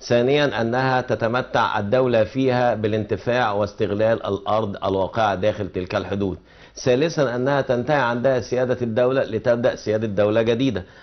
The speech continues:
رابعًا أنها لابد أن يعترف بها الدول صاحبة العلاقة أو التي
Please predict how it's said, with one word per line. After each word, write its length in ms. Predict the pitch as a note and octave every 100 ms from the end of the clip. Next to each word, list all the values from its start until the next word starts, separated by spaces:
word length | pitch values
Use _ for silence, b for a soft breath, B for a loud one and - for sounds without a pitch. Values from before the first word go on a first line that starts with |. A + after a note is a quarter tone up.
| B
رابعًا 600 | G2+ A#2+ C3 D#3+ D3+ - A2+
أنها 420 | A#2+ C3+ B2+ -
لابد 400 | A2 A2+ C3+ C#3+
أن 180 | A#2 A2+
يعترف 420 | G#2+ G2+ B2+ A#2+
بها 420 | G2+ A#2+ A2 -
الدول 440 | F#2+ F#2+ A#2+ G#2 F#2+
صاحبة 460 | - F#2+ F#2 A2 F#2+
العلاقة 500 | E2+ F2+ G#2 G2+ F2
أو 380 | - G2+ G2+ G2
التي 460 | F#2+ A2+ A2 E2